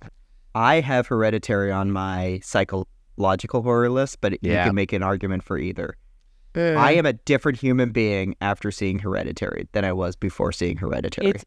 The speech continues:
Speaker 2: it, it's, it's a movie that within its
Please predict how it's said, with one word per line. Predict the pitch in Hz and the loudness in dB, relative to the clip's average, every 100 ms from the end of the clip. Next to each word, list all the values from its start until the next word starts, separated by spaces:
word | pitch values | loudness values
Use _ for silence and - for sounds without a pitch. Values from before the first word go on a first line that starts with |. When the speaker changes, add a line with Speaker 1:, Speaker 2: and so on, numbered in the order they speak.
| - | -6
Speaker 2:
it, | 185 196 - | -4 -4 -4
it's, | 196 190 - - - _ _ - | -2 -2 -4 -20 -20 _ _ -8
it's | 208 202 208 | -2 -2 0
a | |
movie | 190 170 180 190 214 240 | 0 0 0 0 0 0
that | 180 170 170 _ _ _ _ - | 2 0 0 _ _ _ _ -8
within | 147 185 - 156 170 226 | -2 -2 -2 -2 0 0
its | 202 | -2